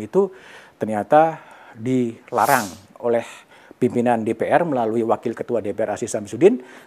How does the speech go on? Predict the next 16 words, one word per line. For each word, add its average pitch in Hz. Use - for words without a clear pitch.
Alasannya 120
adalah 127
di 117
masa 156
reses, -
Bamus 117
melarang 127
adanya 117
rapat 113
dengar 104
pendapat 104
umum 131
yang 107
sifatnya 117
pengawasan. 90
Artinya 143